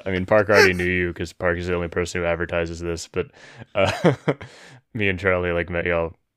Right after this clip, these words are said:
uh, and that was super fun. I'm not gonna say anyone's name on the internet 'cause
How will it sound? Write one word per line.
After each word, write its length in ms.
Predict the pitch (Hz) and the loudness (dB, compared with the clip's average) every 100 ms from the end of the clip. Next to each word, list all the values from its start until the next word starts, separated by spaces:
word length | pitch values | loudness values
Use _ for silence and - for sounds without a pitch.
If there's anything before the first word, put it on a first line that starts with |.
| - | -8
uh, 280 | 85 82 80 | -4 -2 -2
and 120 | - 87 | -4 -4
that 60 | |
was 260 | 85 87 - | -6 -8 -10
super 300 | - 90 87 | -8 -6 -4
fun. 240 | 87 82 | -2 0
I'm 60 | - | 2
not 100 | 107 | 2
gonna 120 | 135 | 4
say 100 | 139 | 4
anyone's 300 | 147 143 113 | 4 4 0
name 320 | 95 85 90 90 | -2 0 0 0
on 100 | 85 | -2
the 80 | |
internet 340 | 85 87 90 - | -2 0 0 -2
'cause 300 | 90 80 | -8 -8